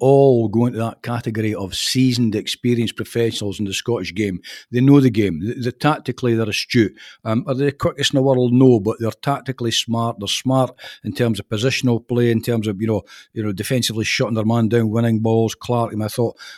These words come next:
Clark's header was great. I, I, I really look forward to seeing how this partnership is going to emerge. I, I was quite excited at the start when, when he went there. I still can't believe United let him go.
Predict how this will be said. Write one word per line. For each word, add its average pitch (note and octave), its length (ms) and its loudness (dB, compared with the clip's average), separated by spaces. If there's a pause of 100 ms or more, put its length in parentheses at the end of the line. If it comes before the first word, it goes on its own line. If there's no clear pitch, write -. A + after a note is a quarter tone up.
Clark's A2 380 -4
header A#2+ 260 2
was G2+ 120 -6
great. A#2+ 240 2
I, A#2 120 -4
I, B2 440 -4
I B2+ 60 0
really E3 300 4
look C#3+ 200 0
forward B2+ 360 -4
to G#2+ 80 -6
seeing A#2 400 0 (460)
how B2 120 2
this A2 240 0
partnership B2 640 -6
is G#2+ 100 -8
going A2+ 160 0
to G#2+ 80 -2
emerge. G#2+ 380 -2
I, - 20 -2
I A2+ 220 -6
was A2 160 -4
quite D#3 220 0
excited C#3 600 0
at A#2+ 80 -2
the A#2+ 80 -6
start C#3+ 380 0
when, A#2+ 260 -2 (220)
when A2 160 -4
he G#2+ 60 -2
went A2 240 0
there. G2 100 -4
I G2+ 60 -6
still D#3 220 0
can't C3 280 -2
believe A#2 260 0
United A2+ 260 -4
let G#2 140 -8
him F#2 120 -10
go. E3+ 300 4